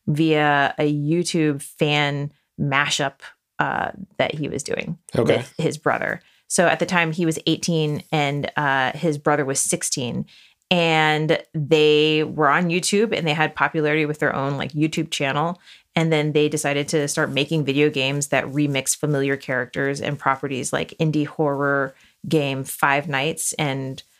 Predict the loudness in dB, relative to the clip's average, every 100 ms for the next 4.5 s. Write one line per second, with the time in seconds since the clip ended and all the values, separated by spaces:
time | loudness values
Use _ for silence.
0 | _ _ 0 0 2 2 2 2 0 -2
1 | 0 0 2 0 -2 -4 -2 0 0 0
2 | -2 -4 -4 -10 _ _ -6 0 2 0
3 | -2 -8 _ _ -20 -20 _ _ 4 6
4 | 4 4 4 2 2